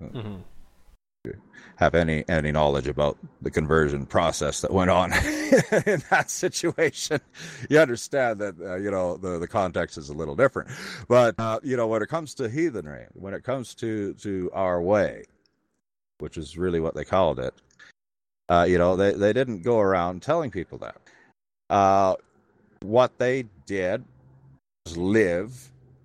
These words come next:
Speaker 2: lives that were true. And there were, of course, rotten apples in every barrel, as there is everywhere else.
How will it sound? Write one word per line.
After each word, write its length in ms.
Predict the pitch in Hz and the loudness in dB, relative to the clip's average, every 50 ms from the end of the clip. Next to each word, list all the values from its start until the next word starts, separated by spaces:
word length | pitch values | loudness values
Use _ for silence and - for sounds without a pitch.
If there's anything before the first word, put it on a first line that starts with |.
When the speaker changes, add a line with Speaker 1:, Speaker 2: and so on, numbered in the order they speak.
| _ _ _ _ _ _ _ _ _ _ _ _ _ _ _ _ _ - | _ _ _ _ _ _ _ _ _ _ _ _ _ _ _ _ _ -2
Speaker 2:
lives 920 | 92 110 120 120 90 65 57 53 64 71 90 - - 135 - - - - _ _ _ _ _ _ _ _ _ _ _ _ - | 0 2 4 4 4 2 0 -4 -6 -6 -8 -8 -10 -14 -16 -16 -16 -18 _ _ _ _ _ _ _ _ _ _ _ _ 2
that 240 | 113 107 98 - | 2 2 2 0
were 240 | 87 87 95 113 127 | -2 -2 -2 -2 -2
true. 420 | - - - 202 254 190 - - - _ - - _ - - - - - - - | -2 0 0 2 2 2 0 -4 -8 _ -20 -20 _ -20 -20 -20 -20 -18 -4 2
And 160 | 110 110 113 | 2 4 6
there 120 | 131 160 196 | 6 6 6
were, 120 | 208 190 | 6 4
of 80 | 175 - | 2 0
course, 280 | - 147 156 - - | 0 -2 -2 -2 -4
rotten 360 | 87 85 85 101 - - 120 95 | -4 -2 -2 -2 -4 -4 -2 -2
apples 400 | 104 131 135 - 151 147 131 135 | 0 0 0 -2 -4 -6 -4 -4
in 100 | 135 95 | -2 -2
every 220 | 90 107 147 165 | -2 0 -2 0
barrel, 460 | 151 139 120 113 113 143 185 180 123 | 2 2 4 4 4 2 2 0 0
as 180 | 101 92 85 - | -2 -4 -4 -4
there 200 | 90 87 87 - | -4 -4 -4 -4
is 320 | - 90 85 104 104 101 | -2 -2 -2 0 0 0
everywhere 480 | 101 101 110 135 131 123 - 147 160 165 | 0 0 2 0 0 0 0 0 2 2
else. 380 | 135 98 95 - - - - | 4 4 2 0 -2 -6 -12